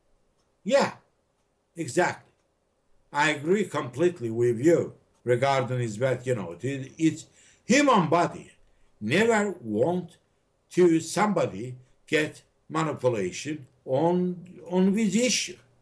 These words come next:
This is, you know, key important issue. But we are trying to, again, with all about money, all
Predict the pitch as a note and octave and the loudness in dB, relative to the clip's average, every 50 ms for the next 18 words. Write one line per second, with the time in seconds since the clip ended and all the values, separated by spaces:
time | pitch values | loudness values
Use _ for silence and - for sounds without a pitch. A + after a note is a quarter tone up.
0 | _ _ _ _ _ _ - - B3 C#4+ A#3+ G3 G3+ F#3 D3+ B2 E3 F3 D#3 C3+ | _ _ _ _ _ _ -2 2 2 4 4 6 6 6 6 4 4 4 4 2
1 | A#2+ A2+ - - A#3 B3 G#3 - - D#3 E3+ - B2+ C#3+ D3+ D#3+ F#3+ A#3 A3 - | -2 -2 -2 -2 0 0 0 0 2 2 2 2 2 -2 -6 -4 -4 -6 -6 -8
2 | - - A#2+ A2+ A#2 G#3+ B3+ B3+ G#3+ A#3+ B3+ C#4 C#4+ C#4+ C4 - - - - G#3+ | -8 -8 -8 -2 2 4 4 4 2 2 0 2 2 2 2 0 -2 -4 -2 2
3 | A3+ A3+ B3 B3+ A3+ F#3+ - F3+ F3 F3+ - C3 B2 C#3+ G3 G3+ F3+ C3+ G#2 F#2 | 2 4 2 2 -2 -4 -4 -2 0 0 -2 0 0 2 2 4 2 0 -2 -8
4 | F#2+ G2+ _ _ _ _ _ _ _ _ - E3 F#3 F3+ F3+ G3 - - - G#3 | -12 -16 _ _ _ _ _ _ _ _ 2 4 4 4 4 0 -6 -2 2 4
5 | A#3 B3+ C4+ C4+ C4 B3+ - - - F3 F3+ - - F3+ F3+ E3+ D#3+ - - A2+ | 6 6 6 4 2 -2 -8 -8 -4 -2 -2 2 2 2 4 2 2 -2 -6 -10
6 | B2 C3+ D#3 F#3+ A3+ A#3+ A#3+ G#3 D3 G2 G2 - - _ _ _ _ _ _ _ | -8 -4 -2 0 0 0 -2 -4 -6 -8 -12 -18 -20 _ _ _ _ _ _ _
7 | _ _ _ _ _ _ _ _ _ _ _ - G3 A3 B3 B3+ B3+ B3 | _ _ _ _ _ _ _ _ _ _ _ 2 4 6 6 6 4 2